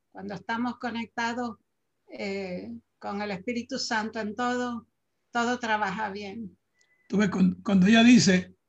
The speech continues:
Speaker 2: <clears throat> cuando ella dice que estamos conectados, la mayoría de los cristianos, la conexión de ellos es el domingo por la mañana en la iglesia.
Speaker 1: Amén.
Speaker 2: Y cuando salen de la iglesia se desconectan.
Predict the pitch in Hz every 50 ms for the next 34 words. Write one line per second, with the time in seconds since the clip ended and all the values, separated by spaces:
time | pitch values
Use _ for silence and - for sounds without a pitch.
0 | _ - - - - - _ _ _ _ - - _ _ _ _ _ _ _ -
1 | - 180 175 180 202 208 226 233 202 196 202 180 220 214 214 190 - 214 208 208
2 | 175 143 - 220 220 202 175 160 160 - - _ _ _ _ 175 160 165 175 180
3 | 170 160 147 160 160 180 202 220 220 226 - 220 226 185 - - 233 208 185 165
4 | 160 151 - - _ _ _ _ _ _ _ _ _ _ _ _ _ - 202 185
5 | 185 190 175 170 165 147 - - 233 214 214 202 214 208 202 208 226 196 202 202
6 | 175 180 185 196 208 202 202 180 202 196 190 185 185 190 196 196 196 185 180 175
7 | 170 180 170 - - 147 - _ _ _ _ _ _ _ _ _ _ _ _ _
8 | - - - - _ _ _ _ _ 233 202 185 180 180 - - 190 170 - -
9 | 170 170 165 - - 220 226 233 233 233 233 226 220 240 240 - 220 180 143 190
10 | 180 175 180 - 185 196 208 - - - 156 139